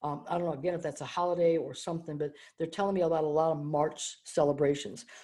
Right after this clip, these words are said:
So I'm gonna take that to be sort of, like, quite literal. They're also telling me that this male, and I, again, I thi-,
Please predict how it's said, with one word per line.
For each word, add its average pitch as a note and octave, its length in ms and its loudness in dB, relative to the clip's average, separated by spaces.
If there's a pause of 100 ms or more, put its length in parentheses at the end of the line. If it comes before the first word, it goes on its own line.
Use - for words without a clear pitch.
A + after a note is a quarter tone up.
So D#3 220 2
I'm D#3 160 -2
gonna D#3 140 -4
take D#3 260 -2
that D3 240 0
to D#3+ 80 -2
be D3 260 0
sort C#3+ 220 2
of, C3+ 100 -6
like, C#3 260 -6
quite - 300 -4
literal. C3+ 420 -4 (520)
They're E3+ 160 4
also A#3 340 6
telling G#3 340 2
me F#3 180 2 (300)
that D#3+ 640 2
this E3+ 300 -2
male, F#3 560 4
and F3+ 140 -2
I, E3 120 0 (460)
again, F#3+ 180 8
I F#3 40 2
thi-, F3 280 -6